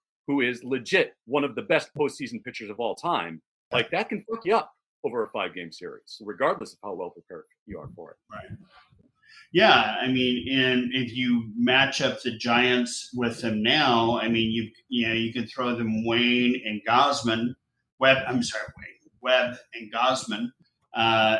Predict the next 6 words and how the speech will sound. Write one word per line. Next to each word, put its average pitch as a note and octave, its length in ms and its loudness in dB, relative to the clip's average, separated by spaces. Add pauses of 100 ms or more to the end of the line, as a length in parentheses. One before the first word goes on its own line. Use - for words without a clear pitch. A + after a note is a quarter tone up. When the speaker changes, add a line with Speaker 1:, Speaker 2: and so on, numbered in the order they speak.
Speaker 2:
and A#2+ 220 4
even B2 280 2
just A2+ 300 -6
DeSclafani. A#2+ 840 -2 (500)
Uh, A2+ 680 2
but, B2 320 2